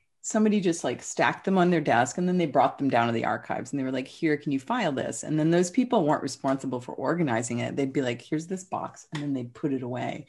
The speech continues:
So when people make foia, you know, requests, now I understand why it's so hard for them to find records. And it's not anybody's fault in particular, it's just the way it's done.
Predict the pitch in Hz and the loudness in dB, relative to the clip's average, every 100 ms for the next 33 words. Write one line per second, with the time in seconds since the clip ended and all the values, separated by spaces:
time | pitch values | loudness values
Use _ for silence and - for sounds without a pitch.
0 | - - - 220 214 - 277 349 311 170 | -20 -14 0 4 4 4 4 4 2 2
1 | - - 147 151 139 123 - - 151 131 | -2 0 4 6 6 4 0 -4 -2 0
2 | 120 127 135 - 139 - - - - - | 0 -2 -4 -2 -2 -2 -4 -10 -14 -16
3 | - - _ - 180 220 262 226 156 165 | -18 -18 _ 0 6 8 10 8 6 2
4 | - 180 175 160 147 151 143 135 156 - | 2 2 4 4 0 2 2 0 -2 -2
5 | 190 185 185 180 185 160 139 139 139 143 | -4 0 2 2 2 -2 -2 -2 -4 0
6 | 131 127 160 - 120 117 - _ - 196 | 0 2 2 2 -2 -4 -10 _ -4 -2
7 | 185 - 214 - - 208 185 160 147 - | 0 2 2 2 4 6 6 4 2 -2
8 | 180 202 120 135 160 170 165 135 - 175 | 0 2 2 -2 -6 -6 -2 -2 -4 -6
9 | 160 151 117 - 120 139 113 - | -4 -4 -6 -6 -4 -2 -2 -6